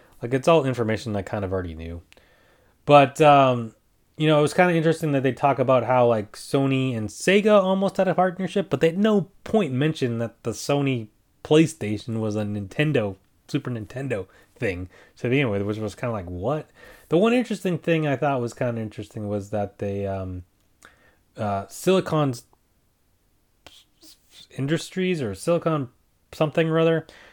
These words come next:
that ended up making the chip for the N sixty-four. Originally, they approached Sega to do something, which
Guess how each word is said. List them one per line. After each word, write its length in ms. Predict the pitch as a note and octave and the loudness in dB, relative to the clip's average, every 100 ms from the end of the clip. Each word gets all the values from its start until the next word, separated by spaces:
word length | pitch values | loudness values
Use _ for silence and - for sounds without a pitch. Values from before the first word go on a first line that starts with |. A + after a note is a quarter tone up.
| _ | _
that 180 | C3+ C3 | -2 0
ended 240 | D3 D3+ C#3+ | 0 0 0
up 100 | C3+ | -2
making 360 | B2 C3+ D3 | -2 -2 -2
the 100 | C3 | -4
chip 360 | G#2+ - C#3+ C#3+ | -4 -2 -2 -2
for 140 | - | -4
the 300 | B2 A#2 A2 - - - - - | -2 -2 -4 -10 -20 -20 -14 -6
N 140 | C3+ | -4
sixty-four. 600 | - B2 - G#2+ - C#3 | -4 -6 -6 -6 0 0
Originally, 420 | A2+ A#2+ A#2+ B2+ | 2 0 -2 -2
they 100 | A#2 | 0
approached 500 | G#2+ G2+ A2 G#2+ - | -2 -2 -2 -2 -4
Sega 220 | A2 A#2 C#3+ | -2 0 0
to 100 | D3+ | 0
do 120 | E3 | -2
something, 480 | E3 D#3+ E3 E3 D#3+ _ _ _ _ _ - | -2 -4 -4 -6 -10 _ _ _ _ _ -4
which 220 | B2+ | -4